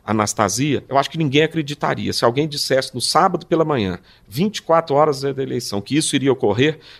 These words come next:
todo mundo iria taxá-lo de doido. E eu não vou ser doido aqui, com tanto tempo de antecedência,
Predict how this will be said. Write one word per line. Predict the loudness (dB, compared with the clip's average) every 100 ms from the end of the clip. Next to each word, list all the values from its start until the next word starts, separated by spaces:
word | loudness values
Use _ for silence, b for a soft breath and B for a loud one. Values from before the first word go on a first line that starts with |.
| B
todo | -2 0
mundo | 0 0
iria | 0 -2
taxá-lo | 0 0 2 2 2
de | -2
doido. | -2 -4 -4 -12 _ b b
E | 2
eu | 2
não |
vou | 2 0
ser | -2
doido | 2 4 4 2
aqui, | -6 -12 -14 _ b b
com | -8
tanto | -8 -4 0 0 -2 -12
tempo | -12 -4 -4 -2
de | -6
antecedência, | -6 -6 -6 -8 -2 -2 -2 -8